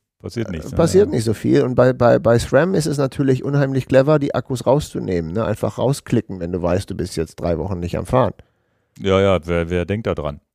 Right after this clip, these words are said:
Speaker 2: Ich?
Speaker 1: Ja, ich
Speaker 2: Ja,
Speaker 1: nicht.
Speaker 2: ich leg, ich, also, ich wollte jetzt nicht hier den, den, <laughs> das Vorzeigekind geben, aber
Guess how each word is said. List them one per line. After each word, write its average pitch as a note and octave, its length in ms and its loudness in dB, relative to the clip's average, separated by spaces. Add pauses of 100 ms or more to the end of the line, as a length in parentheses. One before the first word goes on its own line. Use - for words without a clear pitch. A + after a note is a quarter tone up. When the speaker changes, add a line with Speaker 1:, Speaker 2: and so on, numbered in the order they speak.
Speaker 2:
Ich? E3 260 0 (260)
Speaker 1:
Ja, D#3+ 320 -2
ich G#2+ 80 -10
Speaker 2:
Ja, C3+ 140 6
Speaker 1:
nicht. G#2 100 0
Speaker 2:
ich B2+ 80 4
leg, E3+ 200 6
ich, D3+ 220 0
also, A#2 320 2 (1300)
ich - 120 -12
wollte F#2 220 4
jetzt F2 200 -4
nicht F2 140 -6
hier D#2 280 -4
den, E2 280 -10
den, - 260 -12 (340)
<laughs> - 360 -8
das E2+ 160 -2
Vorzeigekind F#2 840 -2
geben, F2+ 260 -2
aber F#2 240 -2